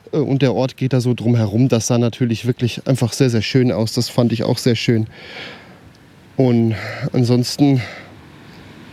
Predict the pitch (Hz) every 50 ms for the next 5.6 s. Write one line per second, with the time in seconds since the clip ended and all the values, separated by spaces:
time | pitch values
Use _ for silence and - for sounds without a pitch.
0 | - - - 139 143 139 - - 147 135 131 117 101 131 131 131 127 - 104 82
1 | 123 131 127 120 147 151 - - - 143 131 123 - - 151 135 135 - - 151
2 | 143 123 127 117 76 107 135 - - - - 143 139 139 127 131 127 - - 139
3 | 123 - - 143 143 123 - 139 135 135 139 143 147 123 131 135 123 135 - 156
4 | 143 - - 117 131 123 - 139 110 - 143 120 107 - 123 127 123 - 175 160
5 | - - 160 147 135 120 127 131 131 131 160 190